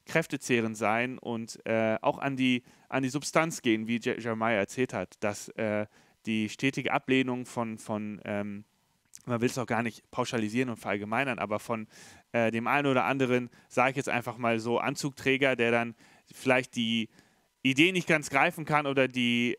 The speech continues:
äh, ja, das Wertvolle an einem Spiel irgendwie erkennen kann, da die Ab-,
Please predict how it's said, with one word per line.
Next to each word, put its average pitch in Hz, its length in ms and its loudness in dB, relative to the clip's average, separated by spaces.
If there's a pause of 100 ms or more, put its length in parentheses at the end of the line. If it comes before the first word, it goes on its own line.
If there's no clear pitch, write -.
äh, 113 480 2 (520)
ja, 127 200 4
das 123 220 -2
Wertvolle 131 520 2
an 123 120 0
einem 120 80 -6
Spiel 131 280 0
irgendwie 120 160 -2
erkennen 139 280 -2
kann, 131 200 -4
da 120 140 2
die 117 160 -2
Ab-, - 180 -4